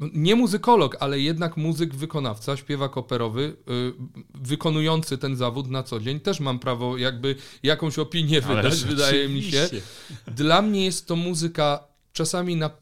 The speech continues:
Speaker 1: poziomie przynajmniej bardzo dobrym, no i u-, uważam, że udało nam się również znaleźć geniuszy,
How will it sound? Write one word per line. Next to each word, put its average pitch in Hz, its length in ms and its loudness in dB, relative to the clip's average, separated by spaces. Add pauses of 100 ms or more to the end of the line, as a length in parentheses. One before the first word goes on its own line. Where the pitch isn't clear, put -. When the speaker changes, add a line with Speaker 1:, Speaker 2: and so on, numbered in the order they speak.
(120)
Speaker 1:
poziomie 156 400 -2
przynajmniej 175 760 2
bardzo 147 440 -2
dobrym, 147 560 0 (600)
no 156 280 2
i 190 340 -2 (120)
u-, 185 300 -2
uważam, 165 380 2
że 156 100 0
udało 151 360 2
nam 147 180 -2
się 147 160 -4
również 139 320 -4
znaleźć 131 400 -4
geniuszy, 139 560 0